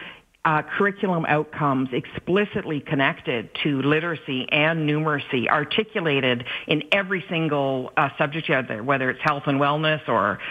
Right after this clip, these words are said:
social studies or art or music or whatnot. Um, and yes, of course,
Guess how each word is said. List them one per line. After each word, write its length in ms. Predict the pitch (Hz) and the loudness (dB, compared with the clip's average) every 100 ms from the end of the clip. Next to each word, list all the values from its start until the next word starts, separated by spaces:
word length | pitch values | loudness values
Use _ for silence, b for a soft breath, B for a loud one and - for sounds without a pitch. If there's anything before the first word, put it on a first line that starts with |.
| B - | B 0
social 280 | 160 160 | 2 2
studies 520 | - 147 143 139 131 131 | 0 0 2 0 0 0
or 200 | 117 - | 2 4
art 340 | 143 139 139 | 4 2 2
or 100 | 123 | 2
music 460 | 135 143 - 123 - | 4 2 0 -2 0
or 140 | 123 | 2
whatnot. 400 | 139 175 127 - B B B - | 2 2 0 0 B B B 2
Um, 540 | 147 151 135 127 123 104 - | 4 6 4 4 0 -2 -2
and 400 | 175 165 151 147 | 2 4 4 2
yes, 240 | 151 214 302 - | 4 4 0 -4
of 160 | 143 | -10
course, 380 | - 160 220 180 | -2 2 2 0